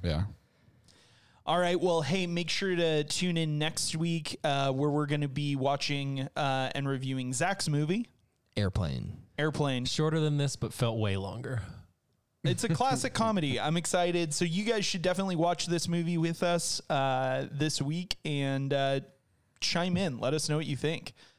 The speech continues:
Speaker 2: Uh, you can do that on, uh, Instagram at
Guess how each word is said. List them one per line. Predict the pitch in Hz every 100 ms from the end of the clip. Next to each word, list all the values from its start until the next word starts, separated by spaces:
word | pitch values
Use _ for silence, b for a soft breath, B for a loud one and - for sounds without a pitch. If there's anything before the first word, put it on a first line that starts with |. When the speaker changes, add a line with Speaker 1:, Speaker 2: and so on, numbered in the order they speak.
| B
Speaker 2:
Uh, | 131 123 123 127
you | 131 135
can | 135
do | 135 139
that | 135 135 135 -
on, | 131 131 127 127 127 -
uh, | 131 123 -
Instagram | 151 - 156 151 160 170 -
at | - 131 127 131 - -